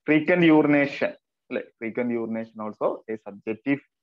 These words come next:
subjective also objective. Okay, so frequent urination is the correct, correct, and breast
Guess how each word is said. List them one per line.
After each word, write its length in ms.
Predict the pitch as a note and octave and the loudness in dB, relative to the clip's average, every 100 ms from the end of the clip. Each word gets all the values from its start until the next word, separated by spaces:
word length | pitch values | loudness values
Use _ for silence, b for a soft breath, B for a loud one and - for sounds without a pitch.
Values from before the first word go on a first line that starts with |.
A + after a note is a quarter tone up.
| _ _ _ _ _ _ | _ _ _ _ _ _
subjective 440 | A2+ A#2 B2 - F#4+ | -4 0 0 2 2
also 420 | D3+ C#3 - D#3+ | 2 0 -2 0
objective. 480 | C3 A#2 A2 - - E3+ | -2 -4 -4 -6 -8 -8
Okay, 180 | - - B B _ | -8 -12 B B _
so 100 | C#3 | -4
frequent 340 | B2+ A#2+ C3 | -4 -2 -2
urination 600 | A#2+ A2+ G#2+ A2 - D3 | 0 0 -2 -6 -6 -6
is 160 | A#2 - _ | -6 -8 _
the 160 | B2 - - _ _ - | -8 -8 -14 _ _ -8
correct, 260 | G#2+ G2+ A2 - _ _ _ | -8 -4 -6 -8 _ _ _
correct, 320 | G#2 G#2+ F#3 _ _ | -4 -4 -4 _ _
and 180 | A2 A2 | -6 -4
breast 240 | A2 A#2 | -2 -4